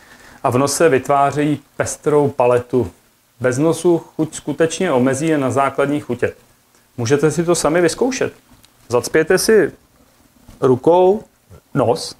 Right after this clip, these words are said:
napijte se whisky a chuť zjistíte, že je velmi omezená. Zkuste se nadechnout a najednou zjistíte,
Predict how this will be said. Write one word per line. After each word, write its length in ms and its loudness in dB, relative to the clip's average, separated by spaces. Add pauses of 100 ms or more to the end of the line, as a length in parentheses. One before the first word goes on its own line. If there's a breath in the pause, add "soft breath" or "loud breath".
(120)
napijte 360 -2
se 160 0
whisky 420 -4 (100)
a 60 -8
chuť 340 -6
zjistíte, 460 -4
že 80 2
je 60 4
velmi 240 2
omezená. 460 0 (540 soft breath)
Zkuste 320 -6
se 160 -2
nadechnout 580 -2 (100)
a 80 -2
najednou 320 0
zjistíte, 580 -4